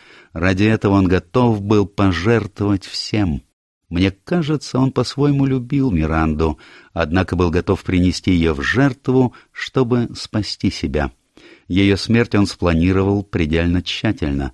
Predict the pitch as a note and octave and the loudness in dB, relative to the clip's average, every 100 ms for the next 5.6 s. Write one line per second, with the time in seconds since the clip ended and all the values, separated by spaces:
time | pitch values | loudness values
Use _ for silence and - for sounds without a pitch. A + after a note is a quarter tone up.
0 | - - - - A2 C#3+ - D#3+ C#3+ B2 | -12 -20 -20 -6 0 0 2 0 0 0
1 | C#3+ B2+ C3+ - G2 C3 - B2+ B2+ A2 | 0 2 -2 0 0 0 0 0 2 0
2 | D#2+ - D#2 D#2+ - D#2+ D#2+ D2+ - _ | 0 -4 -4 -2 0 2 2 0 -6 _
3 | _ - F#2+ E2+ F2+ C#3+ D3+ - D3 C#3+ | _ -4 0 2 4 4 2 0 2 2
4 | B2+ - A#2 A#2+ G#2 F#2+ E2 - F2 C#3+ | 2 0 2 2 2 2 0 0 0 2
5 | C#3 B2+ B2 - D3 A2+ | 2 0 -4 -2 0 0